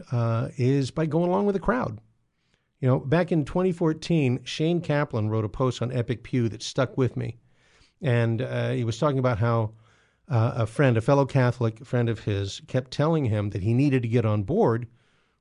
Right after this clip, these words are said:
with the whole L G B T Q same-sex marriage movement.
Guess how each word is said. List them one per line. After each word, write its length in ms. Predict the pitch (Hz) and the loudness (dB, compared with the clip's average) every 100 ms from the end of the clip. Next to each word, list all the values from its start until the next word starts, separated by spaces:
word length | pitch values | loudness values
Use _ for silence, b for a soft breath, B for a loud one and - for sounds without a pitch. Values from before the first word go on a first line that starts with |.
| - | -2
with 180 | 135 | 0
the 100 | 143 | 2
whole 460 | 123 123 123 120 131 | 2 2 2 2 0
L 160 | 113 123 | -2 0
G 200 | 107 120 | 0 -2
B 200 | 110 120 | 0 -4
T 260 | 113 123 113 | -2 -2 -2
Q 640 | - 113 107 107 107 101 - | -2 0 0 0 -2 -6 -6
same-sex 580 | - 113 107 113 - | -2 -2 0 -4 -2
marriage 480 | 139 151 131 101 - | 0 0 0 -2 -8
movement. 460 | 131 117 98 101 - | -4 -4 -4 -8 -16